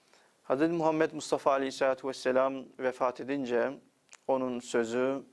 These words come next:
şu olmuştur. "Allahümme inni ila rafiqil a'la." "Ya Rab,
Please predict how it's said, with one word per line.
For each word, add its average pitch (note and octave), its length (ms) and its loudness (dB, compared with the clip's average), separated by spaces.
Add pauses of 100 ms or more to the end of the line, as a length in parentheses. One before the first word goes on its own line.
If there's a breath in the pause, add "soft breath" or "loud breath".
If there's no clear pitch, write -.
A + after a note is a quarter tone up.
(280)
şu - 200 0
olmuştur. A2 640 -2
"Allahümme B2 580 2
inni A2 480 -6 (1200 loud breath)
ila A#2+ 380 4
rafiqil A2+ 600 -4 (100)
a'la." G#2+ 460 0 (800)
"Ya A#2 180 4
Rab, A2 100 0